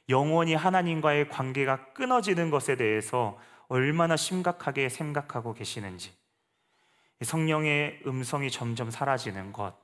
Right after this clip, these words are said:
점점 하나님을 거부하게 하는 죄는 그 어떠한 죄보다 끔찍합니다. 여러분, 이 시간 잠시 우리 안에 있는 이러한 죄가 자리 잡고 있는지를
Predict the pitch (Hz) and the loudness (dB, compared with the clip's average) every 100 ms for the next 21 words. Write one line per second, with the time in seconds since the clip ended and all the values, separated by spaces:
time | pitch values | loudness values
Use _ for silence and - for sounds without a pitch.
0 | _ _ _ _ _ - - 127 131 127 | _ _ _ _ _ -10 -4 -2 -2 -2
1 | 175 175 160 151 151 - 127 143 143 135 | 0 2 2 2 0 -2 -4 0 0 2
2 | 131 127 120 - 113 139 104 - - _ | -2 -2 -6 -6 -4 -4 -6 -14 -20 _
3 | - 175 110 - - 180 156 147 - 110 | -6 -4 -4 -8 -4 0 0 0 -4 -4
4 | 110 110 104 - 165 160 147 147 - 104 | -2 -2 -4 -4 -6 -4 -6 -6 -10 -12
5 | 92 87 - _ _ _ _ _ _ _ | -12 -16 -18 _ _ _ _ _ _ _
6 | _ _ _ _ _ _ _ _ _ _ | _ _ _ _ _ _ _ _ _ _
7 | _ _ _ _ _ _ _ _ _ 123 | _ _ _ _ _ _ _ _ _ -6
8 | 110 101 85 - _ _ _ _ _ _ | -4 -6 -10 -16 _ _ _ _ _ _
9 | _ _ _ _ _ _ _ _ _ _ | _ _ _ _ _ _ _ _ _ _
10 | - 113 127 120 117 113 143 127 123 135 | -10 -4 -2 0 -2 -2 0 0 0 0
11 | 110 104 120 127 123 110 107 113 110 98 | 0 0 0 0 -2 -4 -4 -2 -4 -6
12 | 104 - _ _ _ _ _ _ _ _ | -14 -20 _ _ _ _ _ _ _ _
13 | - 135 127 135 123 107 110 113 - 110 | -10 -4 0 0 0 -4 -2 -2 -2 -4
14 | 113 107 - 110 98 101 95 101 101 92 | -2 -4 -4 -6 -4 -8 -8 -8 -8 -8
15 | 87 | -14